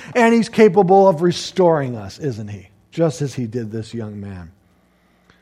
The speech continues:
But as an individual, you ask, "How can I overcome the unbelief that I face?" Well, let me say it this way.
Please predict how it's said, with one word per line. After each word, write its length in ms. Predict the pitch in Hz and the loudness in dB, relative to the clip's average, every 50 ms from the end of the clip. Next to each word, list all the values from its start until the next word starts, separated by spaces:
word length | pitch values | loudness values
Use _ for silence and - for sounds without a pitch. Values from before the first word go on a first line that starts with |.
| _ _ _ _ _ _ _ _ _ | _ _ _ _ _ _ _ _ _
But 140 | - 220 226 | 2 4 4
as 160 | 233 226 202 | 4 2 2
an 100 | 233 233 | 0 0
individual, 580 | 240 233 226 220 202 254 254 196 233 220 202 | 0 0 0 -2 -2 -4 -4 -2 0 0 2
you 180 | 190 196 196 202 | 2 2 0 0
ask, 220 | 202 196 196 - | 0 0 -2 -4
"How 220 | - - 233 247 247 | -6 -6 -4 -4 -4
can 160 | - - 220 | -4 -6 -6
I 380 | 226 202 208 240 247 208 196 - _ _ _ _ | -4 -2 -2 -2 -4 -4 -8 -14 _ _ _ _
overcome 680 | - 226 233 240 208 233 226 202 - - 240 240 240 233 | 0 2 2 2 0 -2 -4 -4 -6 -6 -4 -2 -2 -2
the 160 | 214 220 - | -2 -2 -2
unbelief 560 | 190 214 233 214 214 214 214 226 226 - - | -2 -2 -2 0 -2 0 0 -2 -2 -2 0
that 140 | 247 226 233 - | -2 -2 -2 -2
I 240 | 185 220 262 277 | -2 -2 -2 -2
face?" 600 | 247 - - 226 208 165 123 104 95 - - - - _ _ _ _ _ _ _ _ _ _ _ _ _ _ _ _ _ _ _ _ _ _ _ _ _ _ _ _ _ _ - | -4 -4 -2 0 0 0 0 -4 -8 -14 -18 -20 -20 _ _ _ _ _ _ _ _ _ _ _ _ _ _ _ _ _ _ _ _ _ _ _ _ _ _ _ _ _ _ -4
Well, 140 | 190 190 | -2 0
let 140 | 196 208 214 | 0 0 0
me 100 | 196 190 | 0 0
say 220 | - - 196 180 165 | 0 0 0 2 2
it 160 | 156 - - | 0 -2 -2
this 240 | 147 139 - - 113 | -6 -6 -6 -8 -14
way. 220 | 110 101 92 | -14 -14 -16